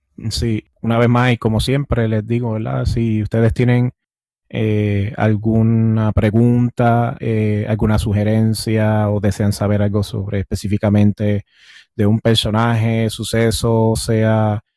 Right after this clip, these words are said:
de universo expandido, sea del canon, nos puede dejar saber en la página de Star Wars Puerto Rico. Este, y cualquier otra, ¿verdad? Eh, idea que ustedes tengan, por favor,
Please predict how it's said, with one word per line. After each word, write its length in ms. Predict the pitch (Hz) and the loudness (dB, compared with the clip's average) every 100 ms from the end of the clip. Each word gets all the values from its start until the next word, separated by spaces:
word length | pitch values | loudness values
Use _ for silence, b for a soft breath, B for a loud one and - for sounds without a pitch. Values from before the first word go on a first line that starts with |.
| _ _ | _ _
de 120 | 113 | -2
universo 340 | 104 110 104 113 | 2 2 2 0
expandido, 460 | - 110 113 113 | -2 -2 0 0
sea 200 | 110 113 | -2 -2
del 160 | 110 107 | -2 -2
canon, 360 | 113 110 117 113 | -2 0 2 0
nos 120 | 110 | 0
puede 180 | 110 110 | 0 0
dejar 260 | 110 110 | 0 -2
saber 400 | - 113 107 107 | -2 -2 -2 -2
en 200 | 110 104 | -2 -2
la 100 | 101 | -4
página 480 | - 98 101 104 101 | -2 -2 0 0 0
de 280 | 101 98 95 | 0 -2 -4
Star 260 | - 104 | -4 -2
Wars 200 | 98 104 | -2 -2
Puerto 280 | - 101 104 | -4 -2 0
Rico. 440 | 117 156 - 131 - B B B B - _ | 2 2 2 -2 -2 B B B B -20 _
Este, 800 | 110 101 _ - 104 101 98 101 | -8 -8 _ 0 2 2 0 -2
y 440 | 113 107 101 101 113 _ _ _ _ | -2 -2 -2 -6 -10 _ _ _ _
cualquier 460 | - 101 107 107 | -8 -6 0 2
otra, 480 | 110 107 110 107 101 | 2 2 2 2 2
¿verdad? 320 | 98 110 185 - | 2 0 -4 -4
Eh, 220 | 110 107 | -2 0
idea 240 | 107 120 127 | 0 0 0
que 100 | - | 0
ustedes 260 | 135 127 | 0 0
tengan, 300 | 127 143 139 | 0 -2 -4
por 160 | - 110 | -6 -6
favor, 360 | 107 120 143 | -4 -4 -6